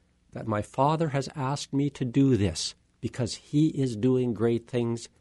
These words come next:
in our lives and in the world, and he wants to do greater things.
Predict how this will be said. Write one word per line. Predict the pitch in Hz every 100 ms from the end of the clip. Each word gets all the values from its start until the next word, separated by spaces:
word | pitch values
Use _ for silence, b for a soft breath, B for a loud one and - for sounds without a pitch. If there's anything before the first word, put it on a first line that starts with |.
| _ -
in | 117 -
our | 120 123
lives | 120 110 110 107 104
and | 117 95
in | 127 127
the | 117
world, | 107 101 123 117 95
and | 110
he | 113
wants | 113 110 110
to | 110
do | 107 98
greater | 98 107 120 113
things. | 90 101 87 80